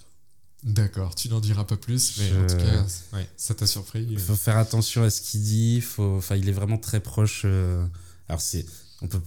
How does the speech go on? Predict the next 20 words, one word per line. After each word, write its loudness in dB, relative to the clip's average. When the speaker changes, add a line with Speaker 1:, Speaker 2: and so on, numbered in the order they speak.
Speaker 2:
Je 2
voudrais 6
parler 6
d'extrême 2
droite 4
un 0
peu, 4
mais 2
c'est -2
difficile -2
de 0
parler -2
de, -2
de, -4
de, -4
de -4
dire 0
un 0
peu, -4
euh, 4